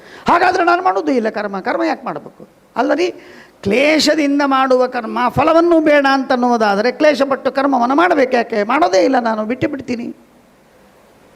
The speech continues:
ಮಾತೇ ಸಂಗೋಸ್ತ್ವ ಕರ್ಮಣಿ. ಹಾಗೆ ಕರ್ಮವನ್ನು ಮಾಡದಿರುವಲ್ಲಿ ನಿನಗೆ ಆಸಕ್ತಿ ಇರುವುದು ಬೇಡ, ಕರ್ಮವನ್ನು ಮಾಡದೇ ಇರಬೇಡ. ಯಾಕೆ ಮಾಡಬೇಕು ಸ್ವಾಮಿ? ಫಲ ಇಲ್ಲ, ಫಲ ಬೇಡ ಬೇಡ, ಫಲ ಇಲ್ಲ, ಫಲ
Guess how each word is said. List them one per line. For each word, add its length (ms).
ಮಾತೇ 360
ಸಂಗೋಸ್ತ್ವ 600
ಕರ್ಮಣಿ. 560
ಹಾಗೆ 420
ಕರ್ಮವನ್ನು 500
ಮಾಡದಿರುವಲ್ಲಿ 760
ನಿನಗೆ 300
ಆಸಕ್ತಿ 480
ಇರುವುದು 420
ಬೇಡ, 280
ಕರ್ಮವನ್ನು 420
ಮಾಡದೇ 340
ಇರಬೇಡ. 400
ಯಾಕೆ 240
ಮಾಡಬೇಕು 340
ಸ್ವಾಮಿ? 540
ಫಲ 180
ಇಲ್ಲ, 400
ಫಲ 220
ಬೇಡ 280
ಬೇಡ, 200
ಫಲ 140
ಇಲ್ಲ, 460
ಫಲ 260